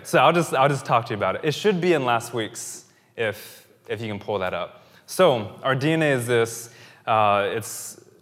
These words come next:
kingdom, like picture a big circle, and then you have disciple society church as smaller circles latched onto that. Kingdom is the lens through which we see everything, uh, because we have a king,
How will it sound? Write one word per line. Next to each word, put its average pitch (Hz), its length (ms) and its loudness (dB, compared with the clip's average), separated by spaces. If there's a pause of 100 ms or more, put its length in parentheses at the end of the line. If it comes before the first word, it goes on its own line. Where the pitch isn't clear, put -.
(220)
kingdom, 156 440 0
like 104 200 2 (260)
picture 135 300 -2
a 117 40 2
big 123 320 0
circle, 151 720 -4 (320)
and 123 160 -4
then 120 140 0
you 120 80 0
have 110 100 2
disciple 131 400 -2
society 113 380 -2
church 120 300 -4
as 107 120 -2
smaller 104 380 -2
circles 98 520 -6
latched 95 340 -4
onto 92 180 -8
that. 92 320 -6 (320)
Kingdom 160 340 0
is 147 140 -2
the 135 120 -2
lens 127 520 -2
through 135 160 -2
which 123 320 -4
we 117 120 -4
see 120 720 -6
everything, 120 640 -8 (580)
uh, 101 300 0
because 113 380 -2
we 117 100 -2
have 110 140 0
a 110 60 -4
king, 117 360 -4